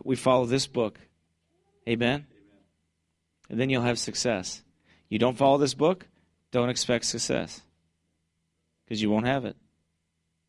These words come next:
You ignore what God says in his word, you're not gonna have success.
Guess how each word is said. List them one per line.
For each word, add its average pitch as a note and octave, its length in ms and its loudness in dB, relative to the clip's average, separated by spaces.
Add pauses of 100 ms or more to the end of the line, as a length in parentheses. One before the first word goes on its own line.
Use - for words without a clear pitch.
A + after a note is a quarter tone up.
(1120)
You A#2+ 120 6
ignore A#2+ 380 4
what C3 160 2
God C#3 240 4
says D3+ 240 4
in D3 80 2
his C3+ 140 0
word, F#3+ 280 2 (600)
you're A2+ 120 -6
not G2+ 140 0
gonna A2+ 160 -2
have A2+ 120 -2
success. G#2+ 600 -4